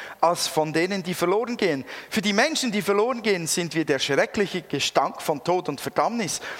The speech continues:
Doch für die Menschen, die gerettet werden, sind wir ein lebenspendender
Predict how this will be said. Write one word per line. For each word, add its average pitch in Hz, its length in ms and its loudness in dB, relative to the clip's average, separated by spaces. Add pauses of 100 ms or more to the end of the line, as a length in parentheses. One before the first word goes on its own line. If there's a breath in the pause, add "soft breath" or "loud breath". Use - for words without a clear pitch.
(120 loud breath)
Doch 175 140 0
für 208 120 2
die 175 120 -2
Menschen, 220 420 2
die 175 140 -2
gerettet 190 440 0
werden, 190 300 0 (240 loud breath)
sind 175 300 -2
wir 175 240 0 (240 loud breath)
ein 156 360 -2
lebenspendender 185 1600 -2